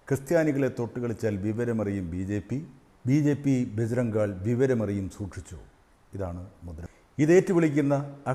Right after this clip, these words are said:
കൊച്ചുകുട്ടികൾക്ക് എന്താണ് ബി ജെ പി എന്നോ എന്താണ് ബജ്രംഗാൾ എന്നോ എന്താണ് വി എച്ച് പി എന്നോ അറിയില്ല. വിളിച്ചു കൊടുക്കുന്നവർ അതിൻ്റെ പിന്നിലുള്ള രാഷ്ട്രീയമോ സാമൂഹികമായ വശങ്ങളോ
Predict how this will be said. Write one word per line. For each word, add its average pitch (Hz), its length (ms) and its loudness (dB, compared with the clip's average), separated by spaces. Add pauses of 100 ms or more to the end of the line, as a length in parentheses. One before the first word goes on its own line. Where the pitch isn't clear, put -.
കൊച്ചുകുട്ടികൾക്ക് 101 680 -4 (440)
എന്താണ് 117 360 -2
ബി 107 160 0
ജെ 110 160 0
പി 107 140 -6
എന്നോ 95 160 -6 (300)
എന്താണ് 104 360 -2
ബജ്രംഗാൾ 98 460 -4
എന്നോ 87 140 -8 (360)
എന്താണ് 104 320 -2 (160)
വി 98 140 -6
എച്ച് - 160 -10
പി 95 160 -10
എന്നോ 85 180 -10
അറിയില്ല. 67 320 -14 (680)
വിളിച്ചു 120 320 0
കൊടുക്കുന്നവർ 123 560 4 (640)
അതിൻ്റെ 139 300 4
പിന്നിലുള്ള 127 400 2 (500)
രാഷ്ട്രീയമോ 123 600 2 (240)
സാമൂഹികമായ 123 800 2
വശങ്ങളോ 101 380 -6